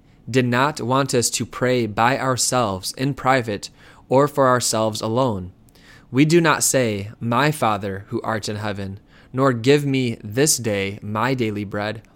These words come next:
It is not for himself alone that each person asks to be forgiven,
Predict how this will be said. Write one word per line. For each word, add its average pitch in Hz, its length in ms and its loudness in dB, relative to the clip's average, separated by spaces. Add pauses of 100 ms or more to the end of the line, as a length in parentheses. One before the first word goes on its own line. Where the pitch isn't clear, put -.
(540)
It 139 100 4
is 143 140 6
not 147 260 2
for 151 160 2
himself 131 560 2
alone 113 600 -2
that 110 180 -6
each 135 320 -2
person 104 560 0 (260)
asks 120 440 0 (100)
to 131 120 -2
be 117 180 0
forgiven, 104 560 -2